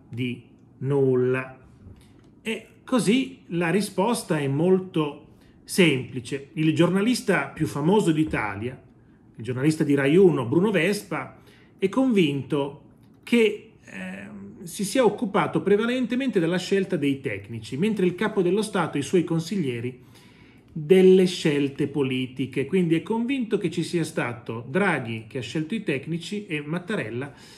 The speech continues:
che gli ha mosso le pedine politiche. Per esempio, Zingaretti: "Il segretario del P D sarebbe st-, entrato volentieri nel governo", ha scritto Sve-, Vespa nel suo editoriale su Il Giorno.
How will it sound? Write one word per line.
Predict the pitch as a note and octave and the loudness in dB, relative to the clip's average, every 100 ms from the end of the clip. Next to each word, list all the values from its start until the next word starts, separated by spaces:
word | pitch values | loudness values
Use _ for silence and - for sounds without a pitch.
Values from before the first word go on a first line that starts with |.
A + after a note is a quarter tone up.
| - - | -20 -10
che | - F#3 | 2 2
gli | D#3 F3 | 4 2
ha | |
mosso | E3+ C#3+ C3+ - D3 | 2 2 -2 -4 -2
le | C#3 D3 | 0 2
pedine | E3+ C3+ B2+ A#2+ A#2+ - - - - - - | 2 2 0 -4 -8 -12 -20 -20 -20 -20 6
politiche. | F#3+ F3 D#3+ D3+ E3+ D#3 D#3+ D#3 D#3 - - _ - _ | 8 8 6 4 4 2 4 2 0 -12 -20 _ -20 _
Per | G3+ | 4
esempio, | G#3 E3 D3 C3+ D#3+ C#3 | 6 6 4 2 -2 2
Zingaretti: | A#3 A3+ G3 C3+ A2+ A#2 B2+ B2+ - - - | 4 6 6 4 -2 -6 -8 -8 -14 -20 -10
"Il | D#3+ | -2
segretario | G#3+ A3+ C4 A#3+ | 0 2 4 4
del | F#3 | 4
P | F#3 C4 | 4 2
D | D#3 D3 - | 2 -2 -4
sarebbe | F3+ F3+ E3 | -2 0 0
st-, | E3 - - | -2 -4 -4
entrato | F3+ F3+ G#3+ F#3 | 0 0 2 2
volentieri | D3 G3 G3+ F3+ C#3 | 4 4 4 2 2
nel | C3 A#2+ | -2 -2
governo", | C3+ B2+ B2 A#2 A#2+ - - - _ - | -2 -2 -4 -6 -10 -12 -20 -20 _ -12
ha | D3 | -10
scritto | - E3+ E3 | -4 0 0
Sve-, | C3 D3+ D#3 | 0 0 0
Vespa | C#3 D3+ D3 D3+ | -2 -2 -2 -4
nel | C#3 | -4
suo | B2+ D#3+ C#3+ | -4 -2 0
editoriale | C3+ D#3+ C3+ A#2+ A#2 | 0 0 0 0 -6
su | - C#3 | -8 -8
Il | D#3 C#3 | -4 -4
Giorno. | A2+ G#2 G2 G2 G2 | -6 -8 -10 -14 -16